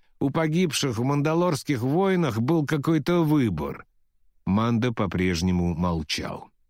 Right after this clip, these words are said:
«Итак», гнул своё Микс, «чем они отличаются от Империи?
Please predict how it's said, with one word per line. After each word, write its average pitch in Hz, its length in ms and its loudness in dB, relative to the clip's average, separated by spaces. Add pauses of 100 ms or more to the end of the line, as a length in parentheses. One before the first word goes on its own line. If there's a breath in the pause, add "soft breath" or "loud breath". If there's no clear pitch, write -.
(180)
«Итак», 98 760 -2
гнул 117 500 0
своё 92 400 0
Микс, - 520 -6 (360)
«чем 294 480 0
они 180 400 0
отличаются 202 840 0
от 170 140 -4
Империи? 113 720 -2